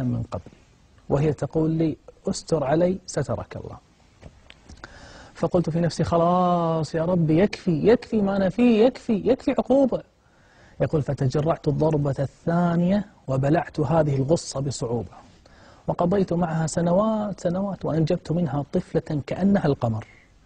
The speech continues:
فلما بلغت ست سنوات جاءت البنت تبكي من الشارع.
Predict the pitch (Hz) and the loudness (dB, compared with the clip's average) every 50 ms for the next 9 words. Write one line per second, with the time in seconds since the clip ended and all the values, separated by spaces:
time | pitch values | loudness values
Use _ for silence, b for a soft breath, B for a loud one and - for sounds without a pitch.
0 | B B B B B B B B B B - 135 139 156 160 156 147 143 139 156 | B B B B B B B B B B -4 -2 0 2 2 2 2 0 0 2
1 | 151 147 135 135 131 - - 196 185 - - 165 147 151 151 156 165 180 196 202 | 0 0 0 -2 -4 0 0 -2 -2 0 -4 -6 -4 -2 -2 -2 0 0 -2 -2
2 | - - - - - - - _ _ - 131 120 120 120 135 156 156 151 - - | -6 -10 -20 -20 -20 -20 -20 _ _ -8 -4 -2 -2 0 2 2 2 2 0 -2
3 | 135 131 - - 131 123 120 127 151 151 147 135 - 131 - - 170 - - - | -4 -6 -6 -4 -2 -2 0 0 0 0 0 -2 -4 -4 -2 -2 -2 -2 -4 -12
4 | - 190 180 170 165 151 123 - - - 117 110 107 104 107 98 - | -4 -2 -2 0 0 -2 -4 -6 -6 -6 -6 -4 -4 -4 -6 -6 -8